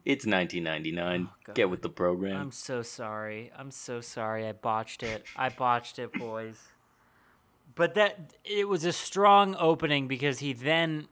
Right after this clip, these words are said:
Speaker 2: went from the bar to the editors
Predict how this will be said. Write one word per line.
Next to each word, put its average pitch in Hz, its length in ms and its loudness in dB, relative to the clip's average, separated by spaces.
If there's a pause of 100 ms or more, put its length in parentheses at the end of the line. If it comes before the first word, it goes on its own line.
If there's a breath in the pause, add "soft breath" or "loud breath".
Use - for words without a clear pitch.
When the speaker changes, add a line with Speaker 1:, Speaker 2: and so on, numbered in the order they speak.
Speaker 2:
went 143 320 -2
from 123 580 2
the 131 100 -6
bar 117 680 6 (500)
to 127 600 4 (380)
the 135 200 -2 (200)
editors 175 880 2